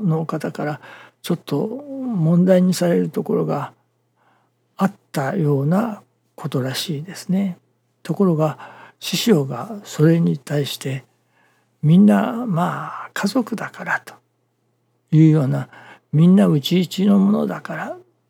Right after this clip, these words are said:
といったようなことを、まあ、ポツンとでしょうかね、おっしゃられたそうです。そしてそれをお聞きになったその消防の検査の方たちが、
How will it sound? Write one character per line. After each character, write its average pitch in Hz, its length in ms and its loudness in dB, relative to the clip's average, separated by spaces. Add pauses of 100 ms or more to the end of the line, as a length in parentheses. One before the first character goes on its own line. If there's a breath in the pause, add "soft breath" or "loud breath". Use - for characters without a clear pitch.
(500)
と 185 160 2
い 185 60 0
っ 170 60 -8 (140)
た 233 140 0
よ 254 180 2
う 180 60 4
な 214 600 -6
こ 151 140 -2
と 151 140 -6
を、 143 240 -4 (1080 soft breath)
ま 170 280 2
あ、 127 40 -10
ポ - 180 -6
ツ - 140 -4
ン 202 120 6
と 165 160 -4
で 139 100 -6
し - 140 -10
ょ 143 80 -10
う 147 40 -12
か - 160 -12
ね、 208 380 0 (340)
お 170 80 0
っ - 40 0
し - 180 -8
ゃ 156 40 0
ら 147 80 -2
れ 151 100 -6
た 135 120 -6
そ 220 200 -6
う 185 80 -10
で - 100 -20
す。 - 220 -20 (1200)
そ 190 160 2
し - 80 -4
て 175 140 -4
そ 185 180 -2
れ 214 100 4
を 226 280 2
お 180 100 0
聞 - 200 -12
き 202 60 0
に 202 120 6
な 208 140 4
っ - 40 -16
た - 160 -8
そ 160 140 -6
の 139 160 -2
消 147 280 0
防 143 160 -2
の 151 360 -2
検 156 240 -2
査 156 100 -8
の 151 280 -6 (540)
方 143 280 -8
た - 120 -16
ち - 200 -10
が、 151 240 -10